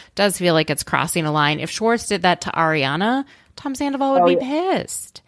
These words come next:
Speaker 2: Oh, yeah, he would. Oh my God, it'd be like
Speaker 1: He
Speaker 2: World
Speaker 1: wouldn't
Speaker 2: War
Speaker 1: let
Speaker 2: Three, like,
Speaker 1: someone
Speaker 2: "Fuck
Speaker 1: scream
Speaker 2: you."
Speaker 1: at Ariana, so.
Speaker 2: Never.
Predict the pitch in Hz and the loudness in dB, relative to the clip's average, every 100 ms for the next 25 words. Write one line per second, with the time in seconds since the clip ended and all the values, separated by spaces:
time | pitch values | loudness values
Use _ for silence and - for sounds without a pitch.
0 | - 226 208 165 175 233 240 220 156 _ | 2 4 4 2 0 -4 -2 -2 -4 _
1 | _ 226 226 202 180 180 196 269 175 180 | _ 0 2 4 4 2 0 4 4 4
2 | 294 269 170 - 185 175 165 165 - 165 | 0 0 0 -2 -2 -2 0 -2 -2 -2
3 | 160 202 143 147 139 151 165 214 240 - | -2 -2 -4 -4 -2 -2 -4 -6 -10 -8
4 | 180 151 156 - - 196 190 175 120 | -6 -6 -8 -14 -16 -14 -4 -4 -4